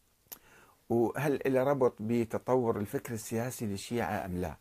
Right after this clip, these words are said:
الموضوع موضوع الخمس، ويجب أن نحافظ على المؤسسة الدينية أو لا؟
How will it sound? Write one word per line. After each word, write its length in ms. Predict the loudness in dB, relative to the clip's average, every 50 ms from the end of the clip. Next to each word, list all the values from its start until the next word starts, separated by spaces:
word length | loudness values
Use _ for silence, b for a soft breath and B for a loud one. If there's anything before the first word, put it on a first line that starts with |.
| _ -20 -6 -2
الموضوع 500 | 0 2 2 2 2 2 2 0 0 -2 -2
موضوع 300 | -2 0 2 2 0 0
الخمس، 520 | -2 -6 -6 -4 -4 -4 -6 -10 -12 -18 -20 -20 -20 b b b b b b b b b b
ويجب 520 | 6 8 8 10 10 10 10 8 4 0
أن 120 | 0 0 0
نحافظ 500 | 0 -2 0 2 2 2 2 -2 -4 -4 -4 _ _ b b b b b b b b _ _ _ _ _
على 420 | -2 2 4 6 6 6 4 2 0 -6 _ _ _ _ 0
المؤسسة 560 | 0 2 2 2 0 0 0 -2 -4 -2 -4
الدينية 600 | -2 0 0 2 4 4 6 4 4 2 -2 -4 -2
أو 120 | 0 0 0
لا؟ 140 | 0 -2